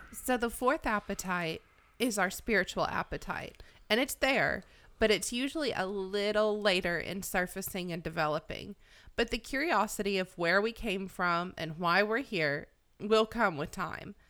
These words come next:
This spiritual appetite is often confused with intellectual hunger, and it is fed with an intellectual food, if you will, which doesn't satisfy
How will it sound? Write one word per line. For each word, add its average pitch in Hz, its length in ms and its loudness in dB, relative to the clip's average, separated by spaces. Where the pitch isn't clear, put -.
This 269 300 -2
spiritual 233 560 0
appetite 185 720 0
is 185 140 -6
often 226 400 0
confused 220 720 -6
with 202 140 -4
intellectual 185 760 -2
hunger, 202 540 -2
and 226 100 4
it 233 140 -2
is 233 200 0
fed 233 380 2
with 202 220 -2
an 214 80 -4
intellectual 202 800 -2
food, 180 720 -2
if - 180 -6
you 170 120 -6
will, 156 360 0
which 226 340 -2
doesn't 190 380 0
satisfy 156 800 0